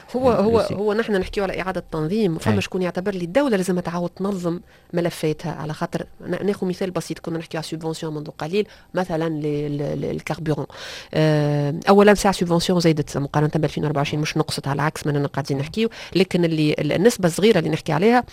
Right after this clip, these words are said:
Speaker 1: هي، آه، تهم، آه، كما قلت صرف الاعتمادات المخصصة لل-، للدعم في الجزء الأول من سنة ألفين وخمسة وعشرين، وهذا هو السؤال كان. آم، آه، ثانيًا قلت ال-، ال-، ال-، لا سورتاكساسيون، معناتها نحكيو على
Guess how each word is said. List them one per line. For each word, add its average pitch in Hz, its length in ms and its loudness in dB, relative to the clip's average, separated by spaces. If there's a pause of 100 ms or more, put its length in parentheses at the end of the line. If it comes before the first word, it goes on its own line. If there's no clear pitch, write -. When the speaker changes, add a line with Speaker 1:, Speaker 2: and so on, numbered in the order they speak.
(260)
Speaker 1:
هي، 214 460 8
آه، 160 720 4
تهم، 202 380 6
آه، 170 160 6
كما 196 200 0
قلت 185 240 0
صرف 214 260 2
الاعتمادات 180 680 2
المخصصة 156 600 0
لل-، 143 200 0 (380)
للدعم 147 540 0 (260)
في - 320 0
الجزء 180 240 0
الأول 175 280 4
من 156 60 2
سنة 147 260 -4
ألفين 147 160 -4
وخمسة 151 300 -6
وعشرين، - 300 -4
وهذا 190 260 6
هو 170 240 4
السؤال 151 600 0
كان. - 160 -4 (460)
آم، 147 560 2
آه، 156 300 0
ثانيًا 247 400 4
قلت - 460 -2
ال-، 185 120 -8
ال-، - 280 -8
ال-، 170 140 -4
لا 175 100 0
سورتاكساسيون، 202 800 -4
معناتها 156 180 -2
نحكيو 214 300 -4
على 180 280 0